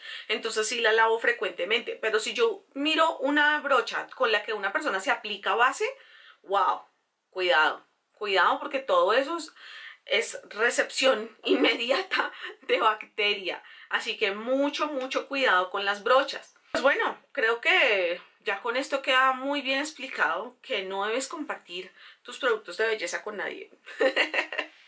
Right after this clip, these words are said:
Besos y abrazos para todos ustedes. Gracias por estar aquí. Cuéntame si tú, si se te ocurre otro producto, ¿cuál sería el que yo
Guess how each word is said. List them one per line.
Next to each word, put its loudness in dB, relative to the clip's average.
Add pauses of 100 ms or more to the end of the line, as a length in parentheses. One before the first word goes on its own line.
(1000)
Besos -2
y 4
abrazos 2
para 2
todos 4
ustedes. 0
Gracias 0
por -4
estar -2
aquí. -10
Cuéntame 0 (100)
si -8
tú, -6
si -10
se 2
te -8
ocurre 2
otro 0
producto, -2
¿cuál 2 (100)
sería 0
el -2
que 0
yo -2